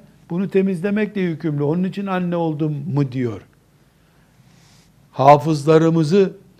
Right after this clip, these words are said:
onuru kırılmış, toplumun önünde konuşamaz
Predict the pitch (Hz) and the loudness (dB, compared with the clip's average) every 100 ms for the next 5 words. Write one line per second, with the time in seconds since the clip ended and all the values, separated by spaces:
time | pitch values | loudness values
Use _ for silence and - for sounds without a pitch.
0 | _ _ 147 147 165 185 190 175 165 160 | _ _ 2 2 4 2 2 2 2 2
1 | 170 170 - - _ _ _ _ - 143 | 2 0 -4 -16 _ _ _ _ -2 0
2 | 139 175 180 175 165 170 180 190 190 160 | 2 0 0 0 0 -2 2 2 2 -2
3 | 151 175 180 147 - | 0 2 2 2 0